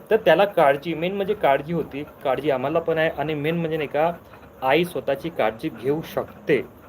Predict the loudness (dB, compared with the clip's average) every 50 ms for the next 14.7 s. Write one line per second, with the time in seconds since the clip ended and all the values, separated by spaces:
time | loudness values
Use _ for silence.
0 | -20 -20 -20 -20 -20 -20 -20 -20 -20 -20 -20 -20 -20 -20 -20 -6 2 4 6 6
1 | 6 6 6 6 6 6 4 2 0 -4 -4 -4 0 0 0 0 0 -2 -4 -4
2 | -4 -6 -4 -4 -4 -4 -4 -2 0 0 0 0 -2 -6 -6 -4 -4 -6 -4 -2
3 | -2 -2 0 -2 -2 -2 -2 -2 -2 -2 -4 -6 -6 -8 -4 -2 -2 -2 -2 -4
4 | -8 -4 -4 -4 -4 -4 -6 -4 -4 -2 -2 -2 -2 -2 -2 -4 -4 -8 -10 -8
5 | -6 -2 -2 0 0 0 0 -2 -2 -4 -8 -16 -20 -20 -20 -20 -20 -12 -8 -6
6 | -6 -4 -4 -4 -4 0 2 2 2 2 0 -4 -8 -10 -8 -6 -4 -2 -2 -2
7 | -2 -4 -6 -6 -4 -4 -4 -2 0 0 0 0 -2 -6 -10 -6 -6 -6 -6 -6
8 | -6 -6 -6 -6 -6 -6 -8 -10 -10 -16 -6 -4 -4 -2 -2 -2 -4 -4 -2 0
9 | 2 2 2 2 0 -2 -2 -4 -8 -16 -20 -20 -20 -20 -20 -18 -6 -2 -2 -2
10 | 0 0 0 0 0 2 0 2 2 2 2 2 2 2 2 2 0 -2 -2 0
11 | 0 0 2 0 0 2 0 0 0 2 2 2 2 2 0 -2 -2 -2 -2 -2
12 | 0 0 0 0 -2 -4 -6 -4 -2 -2 -2 -2 -2 -6 -6 -8 -8 -6 -6 -4
13 | -2 -2 -2 -2 -4 -4 -6 -6 -4 -2 -4 -2 0 -2 -2 -2 -4 -8 -8 -6
14 | -6 -4 -4 -4 -4 -4 -4 -2 0 0 0 -2 -4 -10